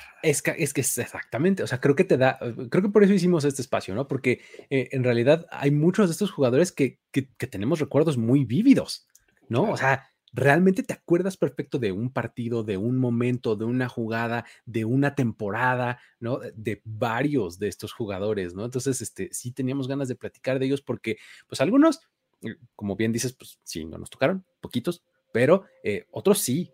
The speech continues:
Speaker 1: o sea, totalmente, ¿no? ¿Y, y por qué no comenzamos? Vamos a, vamos a empezar con Tony Boselli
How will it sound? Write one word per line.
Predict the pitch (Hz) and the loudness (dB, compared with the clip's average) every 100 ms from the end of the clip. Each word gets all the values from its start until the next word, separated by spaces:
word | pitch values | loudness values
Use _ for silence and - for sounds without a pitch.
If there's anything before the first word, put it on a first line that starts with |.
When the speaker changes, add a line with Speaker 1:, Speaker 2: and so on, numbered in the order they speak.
| _ | _
Speaker 1:
o | 107 | -12
sea, | 107 95 90 92 _ | -8 -8 -10 -14 _
totalmente, | - 95 135 143 135 107 | -6 -2 2 2 2 0
¿no? | 90 | -2
¿Y, | 151 127 | -2 -2
y | 131 | -4
por | 147 | -4
qué | 143 | 0
no | 247 | 2
comenzamos? | 285 143 107 139 190 - _ _ _ - | 2 2 0 0 0 -4 _ _ _ -2
Vamos | 240 277 | 0 4
a, | 160 - - | 2 0 -8
vamos | 95 139 233 226 | -2 4 4 4
a | |
empezar | 185 151 | 0 0
con | - | 0
Tony | 170 170 | 2 2
Boselli | 156 - 107 76 | 0 -4 -8 -10